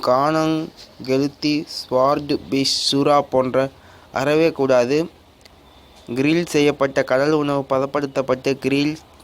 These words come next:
செய்யப்பட்ட ஸ்டெரியோ என்னும் பாக்டீரியா இருக்கும். இந்த பாக்டீரியா தாய் மற்றும் சேய்க்கு பல்வேறு நோய்களை வரவழைக்கும்.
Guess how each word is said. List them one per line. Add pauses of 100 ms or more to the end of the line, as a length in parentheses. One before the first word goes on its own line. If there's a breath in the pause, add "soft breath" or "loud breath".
(100)
செய்யப்பட்ட (800)
ஸ்டெரியோ
என்னும்
பாக்டீரியா
இருக்கும். (1160)
இந்த
பாக்டீரியா
தாய்
மற்றும்
சேய்க்கு
பல்வேறு
நோய்களை
வரவழைக்கும்.